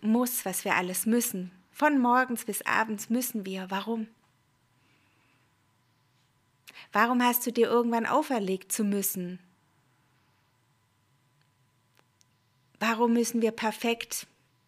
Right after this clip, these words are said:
essen? Warum müssen wir, ja,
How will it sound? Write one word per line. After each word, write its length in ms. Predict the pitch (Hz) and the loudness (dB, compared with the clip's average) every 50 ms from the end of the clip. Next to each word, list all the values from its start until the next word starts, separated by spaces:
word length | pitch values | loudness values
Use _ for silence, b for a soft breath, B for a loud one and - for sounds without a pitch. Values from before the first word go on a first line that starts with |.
| _ _ _ _ _ _ _ - | _ _ _ _ _ _ _ 0
essen? 340 | 226 262 262 - - - - - - _ _ _ _ _ _ _ _ B B B B B B B B B B _ - | 2 4 4 4 2 0 -4 -8 -14 _ _ _ _ _ _ _ _ B B B B B B B B B B _ -4
Warum 300 | 190 202 214 214 220 214 | -2 -2 0 0 -2 -2
müssen 400 | 214 220 208 208 - 214 208 196 | -2 -2 -4 -4 -6 -6 -6 -6
wir, 520 | 202 202 202 202 196 190 190 185 190 196 190 _ _ _ _ _ _ _ _ _ _ _ _ _ _ _ _ _ _ _ _ _ _ _ _ _ _ _ _ _ _ _ _ _ _ _ _ _ _ _ _ _ - | -4 -4 -4 -2 -2 -2 -4 -4 -6 -8 -10 _ _ _ _ _ _ _ _ _ _ _ _ _ _ _ _ _ _ _ _ _ _ _ _ _ _ _ _ _ _ _ _ _ _ _ _ _ _ _ _ _ -6
ja, 360 | 220 247 254 233 196 196 190 | -2 2 2 2 2 0 -4